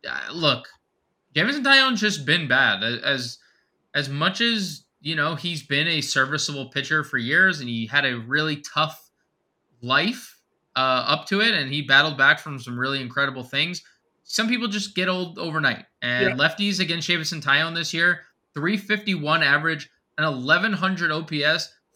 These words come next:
Speaker 1: four sixty-nine wOBA, uh, for left-handed bats. He's just not getting people out. Um, and I know it's a good pitching environment. I don't care when, when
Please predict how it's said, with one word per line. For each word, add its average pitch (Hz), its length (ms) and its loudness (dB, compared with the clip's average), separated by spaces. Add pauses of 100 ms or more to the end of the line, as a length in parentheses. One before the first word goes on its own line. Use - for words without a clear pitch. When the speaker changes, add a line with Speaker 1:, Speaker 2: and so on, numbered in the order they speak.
(160)
Speaker 1:
four 269 680 0
sixty-nine 170 1300 0
wOBA, 123 420 -8 (500)
uh, 123 480 -2
for 147 460 -4
left-handed 143 540 -2
bats. 127 480 2 (760)
He's 196 200 0
just 277 200 0
not 214 220 6
getting 196 240 2
people 151 300 -6
out. 120 300 -2 (260)
Um, 131 240 -2
and 143 100 -2
I 160 60 0
know 185 200 2
it's 190 160 0
a 180 40 0
good 156 200 -4
pitching 175 460 -6
environment. 165 580 0 (460)
I 156 120 4
don't 196 220 -4
care 160 340 0
when, 131 340 -8
when 139 320 -8